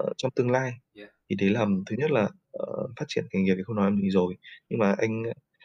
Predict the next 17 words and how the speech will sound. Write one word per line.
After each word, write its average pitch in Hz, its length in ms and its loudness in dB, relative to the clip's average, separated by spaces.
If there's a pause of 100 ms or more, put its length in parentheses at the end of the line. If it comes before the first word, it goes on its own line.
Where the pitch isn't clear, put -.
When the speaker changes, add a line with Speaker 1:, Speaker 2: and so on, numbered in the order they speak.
(140)
Speaker 1:
anh 117 120 -2
lại 113 140 -2
thấy 95 120 4
là 104 300 4
bản - 120 0
thân 113 180 0
mình 104 180 0 (280)
thích 156 120 -2 (440)
cái 104 100 2
việc 104 180 2 (180)
đó 95 120 -2
là, 107 160 0 (480)
ờ, 95 260 -2
có 98 100 0
thể 117 100 0 (160)
mentor 98 360 2
được 92 60 0